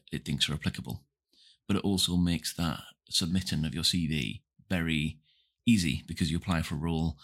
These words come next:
your C V is already attached to the database, and you just submit with one click.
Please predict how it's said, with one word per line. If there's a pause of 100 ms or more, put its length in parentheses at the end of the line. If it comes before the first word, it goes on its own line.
(240)
your
C
V
is
already
attached
to
the
database,
and
you
just
submit
with
one
click.